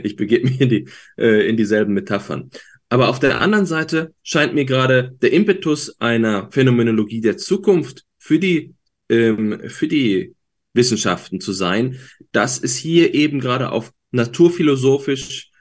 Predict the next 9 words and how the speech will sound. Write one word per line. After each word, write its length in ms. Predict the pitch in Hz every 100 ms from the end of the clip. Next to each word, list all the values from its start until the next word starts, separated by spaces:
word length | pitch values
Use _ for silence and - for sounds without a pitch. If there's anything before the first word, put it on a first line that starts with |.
| -
naturwissenschaftlicher 1000 | 117 - 131 151 165 131 123 - 131 123
Ebene 340 | 123 120 110
auch 200 | 175 220
noch 140 | 170 127
einiges, 600 | 101 101 90 85 - - _ - _
äh, 300 | - 92 85 -
zu 120 | -
lernen 580 | 92 85 73 71 - _ _ _ _ _
gäbe. 340 | 107 90 73